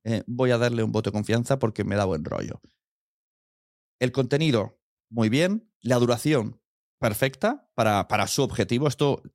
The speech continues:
esto también, la duración del podcast tiene que estar siempre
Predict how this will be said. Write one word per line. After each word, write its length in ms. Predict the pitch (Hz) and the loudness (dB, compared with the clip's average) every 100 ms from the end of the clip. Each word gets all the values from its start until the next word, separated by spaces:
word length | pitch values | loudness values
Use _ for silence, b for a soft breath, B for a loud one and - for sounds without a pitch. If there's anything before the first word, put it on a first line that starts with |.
| _ - - | _ -20 -20
esto 140 | - | -6
también, 460 | 127 113 123 151 - | -2 2 2 0 -4
la 160 | 104 110 | -2 2
duración 360 | 117 107 131 147 | 2 2 0 2
del 180 | 131 | 0
podcast 520 | 120 131 131 - 180 - | 0 -2 -2 -2 -2 -2
tiene 140 | 127 | -2
que 80 | 123 | -2
estar 200 | - 127 | -2 0
siempre 400 | 131 120 143 | 0 0 -2